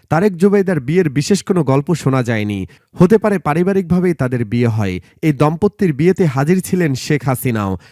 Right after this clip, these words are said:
তার মানে হাসিনার সাথে জোবাইদার ভালো সম্পর্কই ছিল।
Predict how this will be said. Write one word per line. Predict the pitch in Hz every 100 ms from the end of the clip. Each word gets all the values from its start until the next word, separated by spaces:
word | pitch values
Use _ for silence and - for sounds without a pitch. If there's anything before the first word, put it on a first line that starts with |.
| _
তার | 156 170
মানে | 180 165
হাসিনার | 143 143 196 202
সাথে | - 196 175
জোবাইদার | 127 147 170 170 135
ভালো | 107 135 170
সম্পর্কই | 143 139 135 165 170 131
ছিল। | - 131 107 101